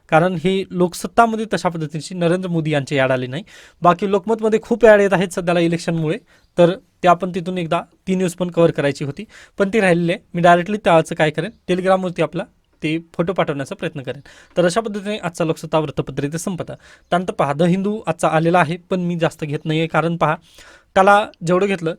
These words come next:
त्याच्यापेक्षा आपण काय करूयात, सिलेबसवरती थोडंसं फोकस करूयात व विषय तुम्ही वाढवून द्या, अ, सॉरी, विषय तुम्ही वाटून घ्या व रिव्हिजनला जास्त तुम्ही लवकरात लवकर प्रयत्न करा की लवकर तुमचं रिव्हिजन वगैरे व्हावं. आता अठ्ठावीस एप्रिलला आपली काय आहे, राज्यसेवेची परीक्षा आहे. ओके,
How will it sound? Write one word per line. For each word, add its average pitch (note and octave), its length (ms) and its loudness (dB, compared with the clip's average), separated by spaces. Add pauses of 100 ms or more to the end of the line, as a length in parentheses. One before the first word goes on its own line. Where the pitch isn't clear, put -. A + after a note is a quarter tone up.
त्याच्यापेक्षा F#3 680 0
आपण D#3+ 260 -2
काय E3 160 0
करूयात, D#3 420 -8
सिलेबसवरती E3 580 0
थोडंसं D#3 300 -4
फोकस D3+ 260 -4
करूयात D3 240 -4 (400)
व F3 200 4
विषय E3 280 0
तुम्ही A3 220 0
वाढवून F3+ 320 4
द्या, C3+ 180 -4 (320)
अ, D#3 120 0
सॉरी, C#3+ 260 0
विषय D#3 260 0
तुम्ही G#3 220 -2
वाटून F#3+ 320 2
घ्या C#3 160 -8 (160)
व D#3+ 100 2
रिव्हिजनला F#3+ 440 0
जास्त E3+ 400 -2
तुम्ही D#3 200 -8
लवकरात D#3 360 -4
लवकर D3 200 -6
प्रयत्न D3 340 -8
करा C3 180 -6
की D#3+ 180 -8 (160)
लवकर F#3 300 4
तुमचं F3+ 260 -2
रिव्हिजन D3 300 -2
वगैरे C3 220 -8
व्हावं. A#2 200 -8 (340)
आता D#3 160 0
अठ्ठावीस G3 480 0 (640)
एप्रिलला G#3+ 360 4
आपली G3+ 220 2
काय F#3 180 6
आहे, F3 280 -2
राज्यसेवेची D#3+ 520 -2
परीक्षा D3 340 -4
आहे. A#2+ 180 -4 (300)
ओके, G#3 220 0